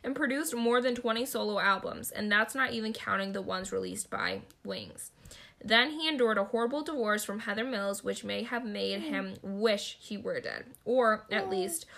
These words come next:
Speaker 1: were still Billy Shears. So who is the real McCartney? The world may never know.
Speaker 2: That's insane. Bum, bum, bum, bum.
Speaker 1: Bum, bum, bum, bum.
Speaker 2: Wow.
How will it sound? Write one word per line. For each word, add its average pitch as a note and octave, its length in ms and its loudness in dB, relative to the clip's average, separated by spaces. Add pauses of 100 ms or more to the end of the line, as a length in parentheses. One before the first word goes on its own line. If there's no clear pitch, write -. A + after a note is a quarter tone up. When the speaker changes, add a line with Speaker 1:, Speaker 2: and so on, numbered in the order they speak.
(180)
Speaker 1:
were G#3 140 2
still F#3 260 0
Billy F#3 380 -2
Shears. - 540 -6 (280)
So A3 220 2
who B3 240 -2
is C4+ 100 -2
the C4+ 100 -2
real G3 280 0
McCartney? F#3+ 640 -6 (100)
The A3+ 100 -8
world A3 520 -2
may G#3+ 140 -6
never G#3+ 340 -10
know. A#3 360 -10 (100)
Speaker 2:
That's G4+ 220 -2
insane. A3+ 960 -2 (840)
Bum, - 200 -2
bum, - 260 -2
bum, - 220 -4
bum. - 760 -12
Speaker 1:
Bum, - 200 -4
bum, G2+ 200 -8
bum, - 240 -10
bum. E2+ 460 -10
Speaker 2:
Wow. - 580 -6